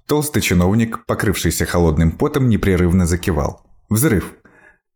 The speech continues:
Марвин легко выбил чистый белый камень, который чиновник украдкой достал из своей сумки. С тихим звоном камень упал на землю.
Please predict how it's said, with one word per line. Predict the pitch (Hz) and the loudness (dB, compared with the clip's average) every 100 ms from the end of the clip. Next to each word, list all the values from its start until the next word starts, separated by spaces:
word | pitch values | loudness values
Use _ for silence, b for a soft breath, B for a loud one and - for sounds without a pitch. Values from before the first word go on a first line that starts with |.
| _ - | _ -2
Марвин | 104 123 131 135 131 120 - | 0 2 0 0 0 -4 -2
легко | 120 127 - 160 | 0 0 0 0
выбил | 143 143 127 | 2 0 -2
чистый | 117 - 123 - 117 | 0 -2 -2 -2 0
белый | 95 92 85 | 2 2 0
камень, | 104 127 123 | 0 0 0
который | 123 120 147 | -2 -2 -2
чиновник | - 120 123 131 127 - | 0 0 0 0 0 -2
украдкой | 107 95 90 - | -2 -2 -2 -2
достал | 78 78 - 82 | -2 -2 0 0
из | 80 | 0
своей | 85 78 | 0 -2
сумки. | - 76 71 - - B B - | -2 -4 -4 -10 -18 B B -8
С | |
тихим | - 101 90 | -4 0 2
звоном | 82 82 98 110 113 | 2 2 2 2 0
камень | 107 95 92 | 0 2 2
упал | 87 87 85 | 2 2 2
на | 82 | 2
землю. | 80 73 73 85 | 0 0 -2 -4